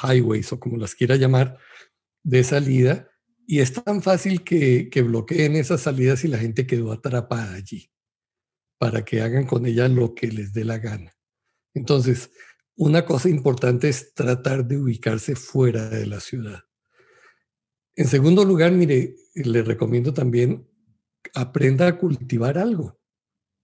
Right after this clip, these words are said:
Eh, los tomates, aunque sea en una, en una matera, en un balcón,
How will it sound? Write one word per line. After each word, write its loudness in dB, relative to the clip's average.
Eh, -12
los -10
tomates, 0
aunque 2
sea 2
en 4
una, 2
en -2
una 2
matera, -2
en 0
un 2
balcón, 0